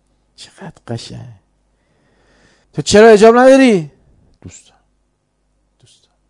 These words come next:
اون خودش اینجوری با تحریک دارای حجاب شده.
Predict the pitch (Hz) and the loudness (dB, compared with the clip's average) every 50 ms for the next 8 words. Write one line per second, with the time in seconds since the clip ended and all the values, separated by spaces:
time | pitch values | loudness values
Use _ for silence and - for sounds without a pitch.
0 | _ _ _ _ _ _ _ _ _ _ _ _ _ _ _ _ _ _ _ _ | _ _ _ _ _ _ _ _ _ _ _ _ _ _ _ _ _ _ _ _
1 | _ _ _ _ _ _ _ _ _ _ _ _ 147 165 175 - _ _ _ - | _ _ _ _ _ _ _ _ _ _ _ _ -18 -18 -18 -20 _ _ _ -20
2 | 135 151 160 185 196 165 _ _ 127 113 104 101 110 139 147 - 107 - - - | -20 -18 -18 -18 -20 -20 _ _ -20 -20 -20 -20 -20 -20 -18 -18 -20 -18 -18 -18
3 | 104 98 90 101 120 151 151 - - - _ _ - 95 90 87 85 85 87 90 | -18 -16 -18 -18 -16 -16 -16 -18 -20 -20 _ _ -16 -14 -12 -12 -14 -14 -16 -16
4 | 85 82 87 - - _ - _ _ | -18 -18 -20 -20 -20 _ -20 _ _